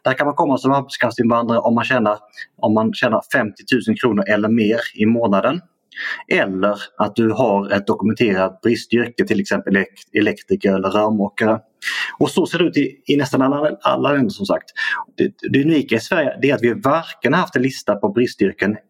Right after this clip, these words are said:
eller ett, eh, ett lönegolv egentligen. Alltså det lönegolv som har funnits är trettontusen kronor, eh, och ha-, i praktiken är ju liksom, är ju inte, fungerar ju inte som ett lönegolv därmed, det är så lågt satt.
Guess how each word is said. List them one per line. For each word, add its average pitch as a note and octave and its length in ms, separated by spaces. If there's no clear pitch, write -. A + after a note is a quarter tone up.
eller G2+ 420
ett, G#2 260
eh, G2+ 380
ett G2+ 100
lönegolv G2 580
egentligen. G2 400
Alltså A#2+ 140
det C3 120
lönegolv A#2+ 480
som A#2+ 160
har A#2 60
funnits A#2 300
är C#3 80
trettontusen A2+ 680
kronor, G2+ 480
eh, G#2 120
och A2 280
ha-, A#2 240
i A2 200
praktiken G#2+ 600
är G#2 40
ju A2 80
liksom, A2+ 240
är A2 220
ju A#2 60
inte, G#2 380
fungerar A2 280
ju A#2+ 60
inte B2+ 100
som G2+ 80
ett G#2 80
lönegolv G2 380
därmed, F#2 280
det G2+ 60
är - 20
så G#2+ 120
lågt G2+ 280
satt. - 180